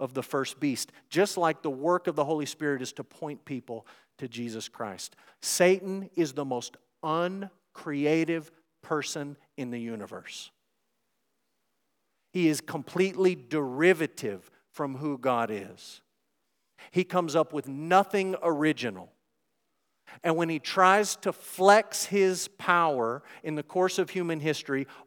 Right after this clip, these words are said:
all he can come up with is this cheap knockoff imitation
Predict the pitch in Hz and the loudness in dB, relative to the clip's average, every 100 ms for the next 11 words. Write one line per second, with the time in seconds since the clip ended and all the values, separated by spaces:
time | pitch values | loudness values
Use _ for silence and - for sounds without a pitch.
0 | - 175 208 220 214 190 196 196 180 - | 4 8 8 6 0 -6 -6 -6 -4 0
1 | 180 170 160 156 143 - 170 135 147 135 | 4 4 2 -2 -2 0 0 0 -4 -4
2 | - _ - - 208 220 208 - _ _ | -8 _ -8 -2 0 0 -4 -18 _ _
3 | 135 147 170 185 196 208 185 180 190 170 | -10 0 6 6 6 6 6 4 -2 -2
4 | 160 - 151 135 127 117 | -2 0 -2 -2 -6 -8